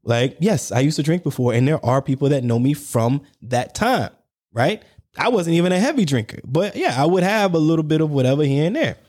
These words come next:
Not a problem. But for me, in the world that I live in and the world that I create, as you said, if you're a friend of mine and you're not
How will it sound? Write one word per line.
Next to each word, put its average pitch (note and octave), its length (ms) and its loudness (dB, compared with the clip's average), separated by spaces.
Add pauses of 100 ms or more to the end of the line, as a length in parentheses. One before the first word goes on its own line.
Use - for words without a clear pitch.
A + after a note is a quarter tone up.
(180)
Not A#2+ 240 0
a C3+ 40 0
problem. D#3+ 480 -2 (320)
But D3 420 -2 (160)
for - 180 -2
me, C#3+ 540 0 (460)
in B2+ 100 2
the A#2 80 2
world F#3+ 300 2
that F#3+ 100 2
I F#3 140 2
live F#3+ 260 0
in G#2 300 -4
and A2+ 340 -2
the A2 60 -6
world G#2+ 260 0
that C3+ 80 0
I C#3+ 120 0
create, F#3 500 -2
as A#2 180 -2
you C#3+ 80 0
said, - 400 -4 (640)
if C3 160 0
you're A3 220 2
a - 60 -2
friend F#3+ 360 0
of C3+ 80 -2
mine F#3+ 520 0 (560)
and D3 400 0
you're C#3+ 260 0
not F3+ 340 0